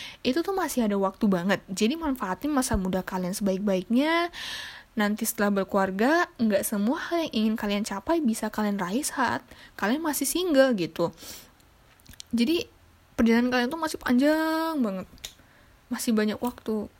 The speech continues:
Menikah itu bukan goals. Itu yang quotes yang, eh, gue dapet dari Rachel Goddard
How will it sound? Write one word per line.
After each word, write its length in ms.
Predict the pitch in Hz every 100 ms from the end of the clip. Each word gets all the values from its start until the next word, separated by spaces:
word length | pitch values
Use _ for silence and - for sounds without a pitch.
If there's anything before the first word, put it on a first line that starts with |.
| -
Menikah 400 | 240 277 285 285
itu 260 | 294 - 403 440 427 -
bukan 340 | - 247 294 294
goals. 320 | 214 185 226 240
Itu 160 | 349
yang 320 | 339 254 247 - - -
quotes 240 | - 302 262
yang, 320 | 240 233 226 -
eh, 200 | 208 196
gue 140 | 196 208
dapet 240 | 185 214
dari 240 | 220 214 202
Rachel 240 | 190 208
Goddard 400 | 196 185 165 196